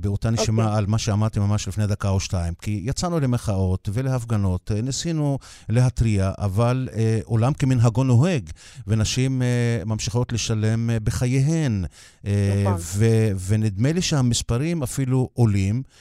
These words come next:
Speaker 1: סליחה שאני מדבר
Speaker 2: כן.
Speaker 1: על הנושא הזה כ-, במספרים, כי אני מדבר באמת
Speaker 2: מהמם.
Speaker 1: שוב, כל אישה היא עולם ומלואו, וכל רצח הוא רצח נתעב ומגונה, אפשר, אפשר להק-, להוקיע אותו, אה, אה,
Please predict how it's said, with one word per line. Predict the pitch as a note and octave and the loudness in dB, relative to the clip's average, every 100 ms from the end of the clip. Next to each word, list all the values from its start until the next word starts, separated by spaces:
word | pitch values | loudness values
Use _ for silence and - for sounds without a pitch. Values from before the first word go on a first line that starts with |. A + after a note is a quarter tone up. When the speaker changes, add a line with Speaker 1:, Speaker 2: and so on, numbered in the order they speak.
| - - | -20 -10
Speaker 1:
סליחה | F#2+ A#2+ | -6 -4
שאני | A#2+ A#2 | -2 -4
מדבר | A2 G2+ A2 | -2 -2 -2
Speaker 2:
כן. | A2 | 0
Speaker 1:
על | |
הנושא | G#2 G2+ A2 | -2 -2 -4
הזה | G#2+ G#2 | -2 -4
כ-, | - | -4
במספרים, | F#2 F#2+ G2 - G2+ D3+ C3+ | -6 -4 -4 -4 -4 -2 -4
כי | - F#2+ | -4 -4
אני | G#2 | -2
מדבר | G2+ F#2 G#2 | -4 -2 -2
באמת | F#2 G2 | -2 -2
Speaker 2:
מהמם. | G#2 | -2
Speaker 1:
שוב, | - B2 A#2+ F2 - | -2 0 0 -4 -4
כל | G#2+ | -2
אישה | G#2 - G#2 | -2 -2 0
היא | G2 | 0
עולם | G2 G#2+ G#2 - - - - - | 0 0 -2 -8 -20 -20 -12 -2
ומלואו, | G2+ G2 A#2 G#2+ | 0 4 4 4
וכל | G#2 A2+ G#2+ | 2 4 2
רצח | G#2 A#2+ - G2 - | 2 -2 0 -2 0
הוא | G2+ F#2+ | 0 2
רצח | G#2+ - G2+ G#2 | 0 0 -4 -2
נתעב | G2 - A2+ A#2 G#2+ E2 E2 | -4 -4 -4 0 0 -2 0
ומגונה, | G2 F#2+ G2+ E2+ G#2 A2 A#2 F#2+ | 0 0 -2 0 2 2 2 0
אפשר, | E2+ - G2 - | -4 -4 -4 -6
אפשר | - G2 | -6 -4
להק-, | G2 G2+ - - F#2+ | 0 0 -2 -8 2
להוקיע | G2+ G2 B2+ | 2 2 0
אותו, | A#2+ G#2+ A2+ G#2 - - - - G2+ | 0 0 0 -2 -4 -20 -20 -6 0
אה, | G2+ - | 2 4
אה, | G#2 G2+ | 4 4